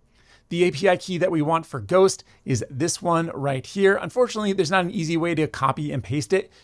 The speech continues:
You actually have to click the little I over here to reveal it, then copy and paste it in Ghost. So I'm gonna do that right now, but obviously I'm not gonna show it to you. All right, back over in Ghost, I just pasted in my A P I key. I'm gonna go ahead and hit save.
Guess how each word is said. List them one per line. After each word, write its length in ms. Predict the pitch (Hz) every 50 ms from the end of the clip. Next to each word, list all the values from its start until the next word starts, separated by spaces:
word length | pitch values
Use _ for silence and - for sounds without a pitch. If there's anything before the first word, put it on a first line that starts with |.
| _
You 100 | - 160
actually 200 | 160 151 - 175
have 80 | 165 -
to 100 | 165 147
click 260 | - - 175 165 -
the 100 | - 160
little 300 | 143 143 156 143 143 - -
I 240 | - 147 160 165 165
over 240 | - 165 156 160 160
here 420 | 135 - - 156 156 160 165 - - _ _
to 100 | _ -
reveal 380 | 131 123 120 113 143 170 170 170
it, 160 | 170 175 - -
then 220 | 151 147 160 165
copy 380 | - 131 139 143 143 - 143 143
and 100 | 131 113
paste 260 | 110 127 123 - -
it 100 | 143 -
in 140 | 131 123 110
Ghost. 360 | 127 127 120 120 117 - -
So 240 | 131 123 123 - - _
I'm 100 | - 143
gonna 120 | 151 160 143
do 120 | 131 139
that 160 | 131 127 123
right 180 | 127 123 123 120
now, 320 | 135 170 185 185 180 170
but 120 | - 156 147
obviously 500 | - 131 143 135 - - 147 135 - -
I'm 100 | 127 120
not 140 | 120 117
gonna 140 | 110 120 117
show 180 | 104 - 139 131
it 80 | 120
to 100 | - -
you. 140 | 107 104 110 - _ _ _ _ _ _ -
All 120 | 151 151
right, 220 | 139 123 113 110 -
back 240 | 151 175 190 185
over 180 | 196 190 165 180
in 100 | 175 147
Ghost, 360 | 120 143 143 143 131 - - -
I 100 | 160 123
just 260 | 101 175 220 - -
pasted 400 | - 190 185 151 - 180 165 -
in 340 | - 165 156 156 160 156 156
my 140 | 151 143 143
A 140 | - 151 143
P 220 | 131 - - 143
I 120 | 151 160 160
key. 380 | 156 - - 170 165 160 165
I'm 140 | - - 147
gonna 120 | 135 135 135
go 100 | 135 123
ahead 260 | 110 120 123 127 131
and 160 | 139 117 98
hit 160 | 101 110 -
save. 400 | - - 160 170 180 175 - -